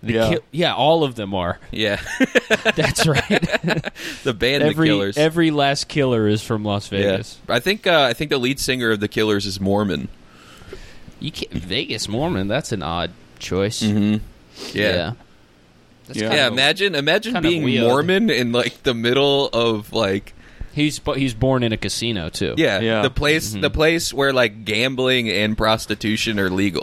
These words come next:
Speaker 2: When a baby is born
Speaker 3: <laughs> And
Speaker 2: in
Speaker 3: you're
Speaker 2: Las
Speaker 3: like,
Speaker 2: Vegas,
Speaker 3: "I can't drink soda 'cause it has caffeine."
Speaker 2: when a
Speaker 1: Is
Speaker 2: baby is born in
Speaker 1: prostitution
Speaker 2: Las Vegas, uh, the, the slot machine spins, and if it, if you don't get a
Speaker 3: <laughs>
Speaker 2: jackpot, they have a birth defect.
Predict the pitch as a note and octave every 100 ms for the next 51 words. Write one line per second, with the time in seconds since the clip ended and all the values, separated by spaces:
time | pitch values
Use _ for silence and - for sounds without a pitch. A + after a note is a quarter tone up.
0 | C3 D3 D3+ C3+ E3 F#3+ E3 - C#3 -
1 | C#3+ - - E3+ F3 B2+ G#4 A#3+ A#3 G#3+
2 | A3 A3 F#3 - D#4 E4 B3 F#3+ G#3+ B3
3 | D#4+ F4 - A3+ A#3 F#4 A4 G4 F3+ D#3
4 | A3+ - - - - - - - C3 C3+
5 | C3+ C#3 D#3+ F3 C#3 C#3 D3+ D3+ C#3 C3+
6 | C3 C3+ B2 A#2+ A#2+ A2+ A#2+ A2 G#2+ A2+
7 | G#2+ G#2 G2+ A#2+ - A2+ A2 A#2+ - A#2
8 | - - A2+ A2+ A2 A2 A2+ A2 A#2 A2+
9 | F2+ - B2 A#2+ A#2+ A2 A#2+ A2+ A#2+ D#3+
10 | - C3 B2 B2+ F3 D#3+ C3 B2 - C3
11 | B2 - E3+ - -